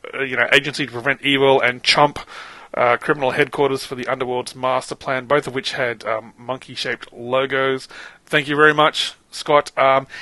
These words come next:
his actual question was, "Why don't we ask if anyone has followed a favourite superhero, creator, writer, or artist, or whatever, to an entirely different genre or even a different medium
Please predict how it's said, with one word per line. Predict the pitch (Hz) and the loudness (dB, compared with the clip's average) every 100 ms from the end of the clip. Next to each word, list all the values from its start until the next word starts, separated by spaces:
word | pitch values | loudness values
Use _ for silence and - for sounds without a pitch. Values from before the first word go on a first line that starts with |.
| - | -14
his | 147 | 4
actual | 196 - 170 | 4 4 0
question | - 190 190 - 139 127 | 0 0 0 -2 -6 -2
was, | 139 190 127 117 160 - - - - _ - | 4 6 6 2 -6 -16 -18 -20 -20 _ -2
"Why | 170 | 0
don't | 233 | 0
we | 226 | 2
ask | 196 - | 2 2
if | - | -4
anyone | 170 180 165 | -4 -2 -6
has | 156 | -10
followed | - 170 165 151 | -4 2 2 2
a | |
favourite | - 160 147 - | 0 -2 -2 -8
superhero, | - 180 143 156 147 139 | -8 -8 -6 -2 0 0
creator, | - 151 151 135 | -2 -2 0 0
writer, | 127 131 | -2 0
or | 131 131 | -2 -4
artist, | 127 131 131 - | 0 0 0 -6
or | 123 | -6
whatever, | 131 135 | -4 -4
to | 131 147 | -6 -8
an | 139 | -8
entirely | 131 165 160 147 | -6 -2 0 -2
different | 143 156 131 | -6 -10 -10
genre | 131 139 135 | -6 -4 -2
or | 127 135 | -2 -4
even | 135 131 | -6 -8
a | 123 | -10
different | 143 131 | -12 -14
medium | 131 170 185 113 | -12 -8 -8 -8